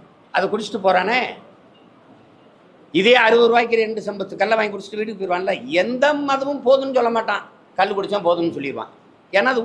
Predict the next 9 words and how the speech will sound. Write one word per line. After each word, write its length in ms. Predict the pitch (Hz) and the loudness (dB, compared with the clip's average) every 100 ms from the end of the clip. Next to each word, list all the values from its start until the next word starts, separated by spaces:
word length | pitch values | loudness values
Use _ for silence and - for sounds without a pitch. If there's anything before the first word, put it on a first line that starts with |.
| 269 | 0
உணவு. 240 | 302 262 - - - _ _ _ _ _ - _ _ - | 0 0 -8 -20 -20 _ _ _ _ _ -20 _ _ -4
நீ 80 | 214 208 | 2 4
அதை 120 | 269 269 | 4 2
திறக்க 180 | 277 269 | 0 2
மாட்டேங்கிற. 340 | 254 262 269 330 - - - _ _ _ _ _ _ _ _ _ _ _ _ _ _ _ _ - | 0 0 0 -2 -4 -16 -20 _ _ _ _ _ _ _ _ _ _ _ _ _ _ _ _ 0
கேரளாவில் 420 | 190 196 196 190 | 2 4 4 2
இருக்கு, 160 | 214 190 | -2 -4
புதுச்சேரியில் 460 | 202 196 208 190 196 | -4 -4 -4 -2 -4
இருக்குது, 260 | 196 233 | -2 0